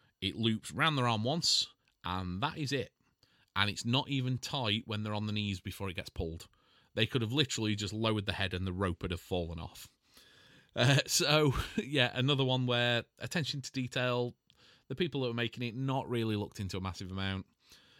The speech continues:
But, again, it is what it is.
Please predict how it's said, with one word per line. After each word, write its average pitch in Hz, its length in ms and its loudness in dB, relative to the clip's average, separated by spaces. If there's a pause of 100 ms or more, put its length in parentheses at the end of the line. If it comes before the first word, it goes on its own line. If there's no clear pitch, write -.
(300)
But, 101 320 6 (260)
again, 92 480 -2
it 113 160 0
is 92 180 0
what 92 160 -2
it 87 120 -2
is. 87 260 -2